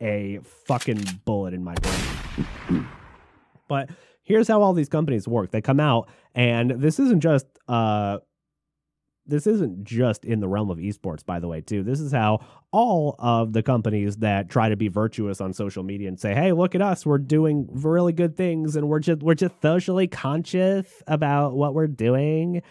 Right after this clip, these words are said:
Here's how all of them, uh, tend to act, right? Is they'll come out, they'll publicly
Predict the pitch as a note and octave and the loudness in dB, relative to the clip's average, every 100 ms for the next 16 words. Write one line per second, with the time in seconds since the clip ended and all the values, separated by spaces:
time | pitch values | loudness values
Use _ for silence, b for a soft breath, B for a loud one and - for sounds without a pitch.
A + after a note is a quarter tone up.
0 | b b b - - G3+ B3 F#3 F3+ D#3 | b b b -8 0 2 4 4 4 6
1 | C3 C#3 D#3 D3+ B2+ B2 A2+ G#2 G#2 G2 | 6 6 4 4 4 4 0 0 0 0
2 | G2 - A#2+ G#2+ F2+ G#2+ D#2+ - - F#2+ | -2 0 -2 -2 -2 -2 -2 -10 -14 -8
3 | E2+ G2 - B - A2 G#2 G#2+ B2 B2 | -6 -8 -12 B -8 -6 -6 -6 -6 -4
4 | F3+ C#3+ C3 C3 _ B2+ A2+ - C3+ D3 | -4 -4 -6 -8 _ -4 -4 0 0 0
5 | C#3 D3 D3 C#3+ | 0 2 4 4